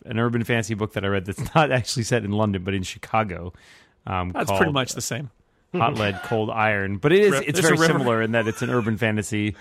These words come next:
Speaker 1: and it's, it's deals with a, you know, detective who's,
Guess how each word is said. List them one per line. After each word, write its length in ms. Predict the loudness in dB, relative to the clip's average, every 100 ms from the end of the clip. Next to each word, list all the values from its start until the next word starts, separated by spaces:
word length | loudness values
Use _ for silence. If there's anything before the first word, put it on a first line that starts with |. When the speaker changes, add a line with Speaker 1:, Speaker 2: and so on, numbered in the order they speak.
| -14 -18 -10
Speaker 1:
and 480 | -2 -2 -2 -6 -10 -18 _ _ _
it's, 580 | -8 -4 -4 -4 -10 -6
it's 360 | -4 -4 -8
deals 600 | -12 -14 -4 -2 0 -2
with 320 | -2 -2 -2 -6
a, 520 | -4 -2 -2 -4 -4
you 100 | -6
know, 220 | -6 -8 -12 _ -16 -10
detective 600 | -8 -6 -6 -4 -6 -6
who's, 440 | -6 -4 -6 -10